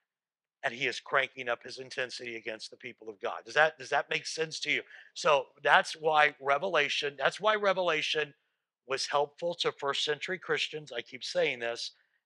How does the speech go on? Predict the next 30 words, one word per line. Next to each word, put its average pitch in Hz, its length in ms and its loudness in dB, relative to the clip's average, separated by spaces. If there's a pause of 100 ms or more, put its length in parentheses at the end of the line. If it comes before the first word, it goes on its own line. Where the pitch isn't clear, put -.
and 131 100 -4
it's 131 140 -4
helpful 139 500 0
to 139 80 -4
twenty-first 147 720 -6 (140)
century 120 520 -6 (300)
Christians. - 560 -6 (380)
It's - 180 -12
not 131 160 6
about 156 300 4 (300)
timeline. 110 720 -2 (520)
It's - 180 -8
about 123 320 2
who's 147 220 -4
in 165 160 -12
control 135 760 4 (320)
and 135 120 -4
who's 131 240 -6
really 135 380 0
winning 120 300 -4
this 110 240 -8
battle. 127 480 2 (340)
And 131 140 -2 (100)
ultimately, 131 580 -2
Jesus 127 440 -6
has 113 120 -10
already 123 400 0
won 120 220 -4
the 110 80 -8
battle, 113 400 -2